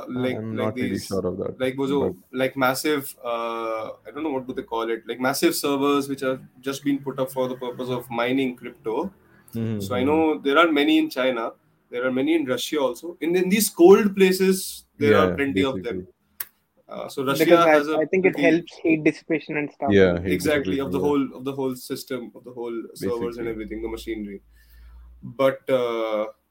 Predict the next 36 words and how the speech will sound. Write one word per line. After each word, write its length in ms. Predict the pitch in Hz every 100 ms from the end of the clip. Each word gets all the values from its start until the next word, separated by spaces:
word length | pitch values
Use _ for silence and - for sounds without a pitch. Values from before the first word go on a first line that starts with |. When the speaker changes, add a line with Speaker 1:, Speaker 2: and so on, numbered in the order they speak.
| _
Speaker 1:
काफी 280 | 131 127 170
सही, 380 | - 131 139
काफी 360 | 104 113 113 135
सही। 440 | 131 117 131 98 95 _ _ _
कुछ, 340 | 143 139 - -
थॉमस, 200 | 139 160
कुछ 180 | 156 147
ऐड 220 | 131 147
करना 240 | 151 147
है? 140 | 175 175 -
कुछ, 480 | - 139 - - -
uh 540 | - 120 120 117 117 131
Speaker 2:
No, 80 | 143 113
in 120 | 110 120
this 120 | 127
case, 260 | - 139 131 113
I 40 |
mean, 200 | 110 104
I 220 | 98 101 101
feel 180 | 113 110 110
that, 180 | 104 - 98
uh, 320 | 95 92 90 87 - - - - - - - - - -
if 320 | - 117 -
people, 400 | 113 104 131 131 127 - _ _ 113 110 104
uh, 240 | 101 98 95
shouldn't, 420 | 113 101 110 101 101
you 40 | 98
know, 140 | 98 101
be 80 | 101
so 180 | - 95
averse 420 | 90 92 92 -
of 140 | 92 - - - 92
betting 300 | 85 92 92
it 60 | 87
out 220 | 92 92
there, 160 | 92